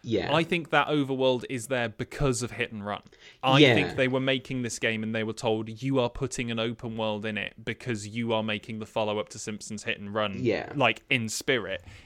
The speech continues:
Speaker 2: even though it's clear that the game's development has no interest in being an open world game. And that, in my view, was the correct decision.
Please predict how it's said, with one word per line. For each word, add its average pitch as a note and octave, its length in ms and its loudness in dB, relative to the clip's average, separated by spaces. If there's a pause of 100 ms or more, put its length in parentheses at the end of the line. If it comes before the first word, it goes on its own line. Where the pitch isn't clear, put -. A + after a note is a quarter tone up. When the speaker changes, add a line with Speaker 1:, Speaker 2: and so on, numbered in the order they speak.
Speaker 2:
even D#3 320 0
though C#3 160 4
it's - 140 0
clear B2+ 440 0
that A2 160 -8
the B2+ 80 -6
game's B2+ 320 -2
development G#2+ 720 -2 (340)
has B2+ 260 0
no C3 280 4
interest B2 520 -2
in A2 80 -4
being G#2 200 -6
an G2+ 60 -6
open G#2 300 -6
world G2 200 -4
game. G2 360 -2
And A2+ 420 -4
that, C3+ 420 4
in B2 140 -4
my B2+ 240 0
view, G#2 180 -4
was G2+ 140 -8
the G#2+ 80 -8
correct B2+ 340 0
decision. G#2 380 -6